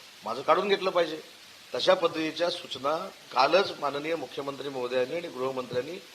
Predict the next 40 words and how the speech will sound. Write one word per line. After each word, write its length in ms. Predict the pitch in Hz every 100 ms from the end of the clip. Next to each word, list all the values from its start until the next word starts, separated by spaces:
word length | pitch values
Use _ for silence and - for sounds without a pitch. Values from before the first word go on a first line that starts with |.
| - - - - - -
तपासाच्या 440 | 135 147 139 147
दिलेल्या 360 | 127 120 127 135
आहेत. 180 | 135 175 - - - -
आणि 120 | 160
म्हणून 240 | 127 165
मला 200 | 180 160
असं 160 | 151 135
वाटतं 260 | 127 -
की 100 | 165
जे 100 | 180
वैयक्तिक 600 | 175 131 135 175 175 220 185
वादातनं 420 | 160 160 160 151
झालेलं 340 | 127 117 113
आहे, 180 | 98 92 - - - - - -
आता 160 | 135 160
काही 200 | 160 170
ठिकाणी 280 | 175 175 180
असं 200 | 170 185
पण 160 | 185
आलंय, 220 | 175 160 156
तुम्ही 580 | - - - - -
बघा 220 | 156 170 190
ना, 80 |
आम्ही 160 | 139 165
जे 160 | 151 127
बातम्या 420 | 131 123 151 165
वाचतो 500 | 160 - 175 180 - - - - -
त्याच्यावरनं 400 | 135 165 165 175
आम्ही, 200 | 165 175
आम्ही 220 | 151 165 170
आमचं 240 | 143 135 170
पण 140 | 170
मत 140 | 160
बनवत 340 | 143 139 131 120
असतो. 300 | 113 107 107 - - -
अनेकांनी 400 | 131 165 175 170
असं 220 | 175 151
लिहिलंय 240 | 170 170 175
की 120 | 175
व्यवहारावरनं 760 | 160 160 175 170 165 170 165